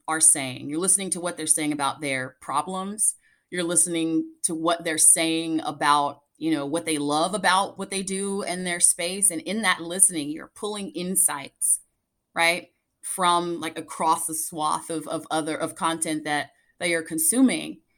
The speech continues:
And your insights are what ends up helping people.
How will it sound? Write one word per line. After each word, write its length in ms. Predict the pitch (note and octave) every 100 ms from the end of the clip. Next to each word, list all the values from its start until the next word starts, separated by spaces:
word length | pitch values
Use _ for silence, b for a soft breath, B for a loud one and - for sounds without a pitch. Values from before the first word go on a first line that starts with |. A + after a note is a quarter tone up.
| _ _
And 220 | - E3 F3+
your 320 | G3 F3 -
insights 1000 | D4 D#4+ D#4 - C3+ B2 - - - - _ _ _ _ _ _ _ _ -
are 440 | G3 F#3 F3 E3+
what 360 | D#3+ E3+ F3+ E3+ D#3+
ends 260 | E3+ E3
up 280 | E3+ D#3 - _ _ -
helping 480 | - A3 A3+ D#3+ D3
people. 560 | C#3+ C3+ - - -